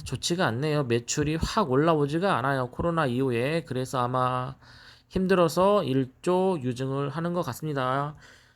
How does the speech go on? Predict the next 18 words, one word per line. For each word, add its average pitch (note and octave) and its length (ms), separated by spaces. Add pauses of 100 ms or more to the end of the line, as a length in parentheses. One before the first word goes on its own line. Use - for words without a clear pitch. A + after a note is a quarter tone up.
(1600)
씨제이 G#3 400
씨지브이에 G3+ 560
대해서 D3 440
저는 D3 420
일단 D#3 460
차트로 G#3 560
분석을 D#3+ 400
해봤고요. F3 600
더 C#3+ 400
집중적으로 D3 640
알고 C#3 200
싶어 - 220
하시는 D3 280
분들은 F#3 480
본인 A#2 460 (260)
개인이 D3 640
알아보시기 B2+ 680
바랍니다. B2 800